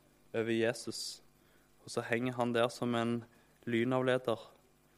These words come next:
sånn at den som bor der ved korsets fot, han skal aldri rammes når Guds vrede rammer synden.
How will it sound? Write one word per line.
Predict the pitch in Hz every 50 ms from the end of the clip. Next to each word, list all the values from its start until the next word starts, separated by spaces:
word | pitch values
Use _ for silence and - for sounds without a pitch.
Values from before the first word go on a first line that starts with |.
| _ _ _ _ _
sånn | - - 117 117
at | 120 120 - - - - -
den | - 117 123 135 -
som | - - 123 123 123 127 120 110 - _ _ _ - - - - -
bor | 123 120 131 147 147
der | 135 127 135 151 151 - - - - - - - - - _ _ _ _
ved | - 117 -
korsets | - 131 123 - - - 139 131 - -
fot, | - - 127 - - - - - - - - - - - _ _ _ - -
han | 113 113
skal | - - - 123 117 120 120 120 117 - -
aldri | - 127 110 110 110 107 - 123 120 123 127 131 131 127 - - - - 117
rammes | - 117 107 104 107 120 143 - - - - - - _ _ _ _ _ _ _ _ _ _ _ _ _ _ _ _ _ _ _ _ _ _ _ -
når | 120 117 113
Guds | 117 120 - - -
vrede | 127 120 110 92 90 - - 120 120 120 117 117 -
rammer | - 107 - 101 104 113 110
synden. | - - - 110 117 123 - 127 113